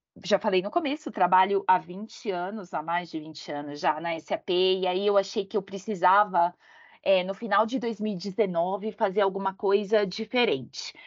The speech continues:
né? Eu já tava formada há bastante tempo, e aí eu decidi que eu ia fazer uma pós-graduação. Acontece que no meio disso tudo, né, começou a pandemia,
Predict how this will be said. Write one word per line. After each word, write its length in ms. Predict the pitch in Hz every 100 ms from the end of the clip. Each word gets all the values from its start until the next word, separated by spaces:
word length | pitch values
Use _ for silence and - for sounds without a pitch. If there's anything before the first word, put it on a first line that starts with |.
| -
né? 200 | 202 277
Eu 40 | 226
já 120 | 202
tava 240 | 185 170
formada 720 | 190 233 190 175 185 226 214 180
há 40 |
bastante 480 | 180 180 190 185 -
tempo, 600 | 220 185 190 214 220 233
e 100 | 214
aí 600 | 185 180 180 196 202 202 -
eu 200 | 190 190
decidi 500 | 180 185 175 180 190
que 120 | 214
eu 60 | 185
ia 120 | 190
fazer 200 | 190 185
uma 140 | 185
pós-graduação. 920 | 185 190 185 180 185 208 - 202 220 - _ - - - _
Acontece 640 | - - 233 220 202 226
que 120 | - 220
no 100 | 240
meio 240 | 196 196
disso 200 | 190 208
tudo, 340 | - 220 240
né, 180 | 214 226 233
começou 360 | 180 185 190
a 40 | 185
pandemia, 720 | 214 185 196 190 175 185 294